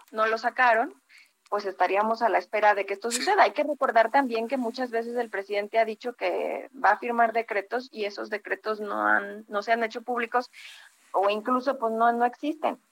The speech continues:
Speaker 2: Sí, sí, sí. Oye, bueno, este, me sumo a la, a la carta, que no he contestado, pero me sumo a la carta.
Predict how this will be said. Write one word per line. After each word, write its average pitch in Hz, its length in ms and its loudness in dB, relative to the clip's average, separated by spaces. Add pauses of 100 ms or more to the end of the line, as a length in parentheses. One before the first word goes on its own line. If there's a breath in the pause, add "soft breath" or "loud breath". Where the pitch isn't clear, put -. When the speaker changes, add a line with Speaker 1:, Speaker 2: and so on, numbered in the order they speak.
(140)
Speaker 2:
Sí, 131 200 -2
sí, 123 160 0
sí. 120 160 2 (640 loud breath)
Oye, 175 240 6
bueno, 202 260 8
este, 180 300 6
me 175 100 0
sumo 220 380 8
a 185 60 6
la, 175 320 6
a 160 40 2
la 160 140 4
carta, 196 500 4
que 156 200 -4
no 160 400 0
he 170 100 0
contestado, 170 560 4
pero 139 180 -4
me 131 120 -6
sumo 143 220 -2
a 135 40 -2
la 135 80 -4
carta. - 260 0